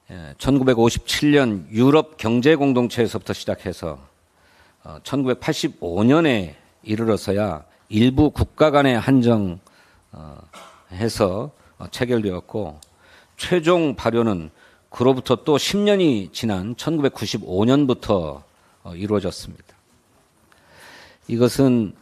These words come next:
전후, 어, 독일의, 에, 과거사에 대한 철저한 반성과 사죄,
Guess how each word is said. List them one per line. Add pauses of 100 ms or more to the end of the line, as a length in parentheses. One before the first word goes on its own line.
(420)
전후,
어,
독일의, (520)
에,
과거사에
대한
철저한
반성과
사죄,